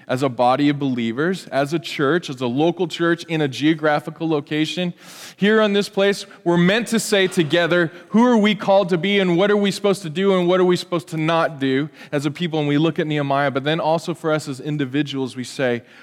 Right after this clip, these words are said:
who am I as a person? What has God called me to do and what has God called me to be, to be vigilant against? And so as we look at this last chapter this morning,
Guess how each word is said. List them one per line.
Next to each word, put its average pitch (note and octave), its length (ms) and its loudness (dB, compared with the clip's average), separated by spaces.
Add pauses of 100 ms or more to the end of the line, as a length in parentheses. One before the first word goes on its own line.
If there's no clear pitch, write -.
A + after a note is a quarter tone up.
who G#3 260 4
am E3 140 2
I E3+ 280 0
as E3+ 140 0
a D#3 80 -4
person? D3 400 -4
What E3+ 140 2
has F3 140 2
God E3 260 0
called D#3+ 300 -2
me D#3 100 0
to C#3+ 100 0
do C#3 280 0
and C#3 100 -2
what D#3 140 0
has C#3+ 100 -2
God C#3+ 300 -2
called D3 260 0
me D3 140 -4
to C#3 140 -10
be, B2 220 -4 (380)
to D#3+ 100 -2
be C#3+ 180 2
vigilant D3+ 600 0
against? C3 720 -6 (520)
And D3 200 -2
so F3+ 260 0
as F#3 420 -2
we F#3+ 380 0
look F#3 340 0
at F3 180 -2
this D#3+ 220 -2
last C#3+ 400 -2
chapter C3 400 -4
this A#2+ 240 -8
morning, A#2 320 -8